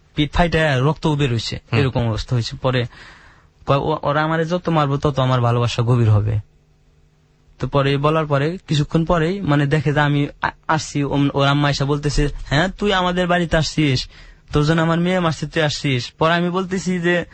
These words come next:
Speaker 1: "আপনার মেয়েকে আমি নিয়ে যাবো, দেখি আপনার কথাই শোনে না আমার কথা শোনে।" এই কইরা,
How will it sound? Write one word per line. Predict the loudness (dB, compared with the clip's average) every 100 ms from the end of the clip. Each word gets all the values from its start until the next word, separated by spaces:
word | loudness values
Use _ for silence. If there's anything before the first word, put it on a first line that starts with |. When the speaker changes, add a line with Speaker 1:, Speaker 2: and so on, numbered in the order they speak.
| -18 -20 -20 -20 _ -2
Speaker 1:
"আপনার | 0 0 2
মেয়েকে | 0 0 0
আমি | 0
নিয়ে | 0 0 0
যাবো, | 0 0
দেখি | 0 0
আপনার | -2 -2
কথাই | -4 -2 0
শোনে | 0 0 2
না | 2
আমার | 2 0
কথা | 0 0
শোনে।" | 2 0
এই | 0
কইরা, | 0 -2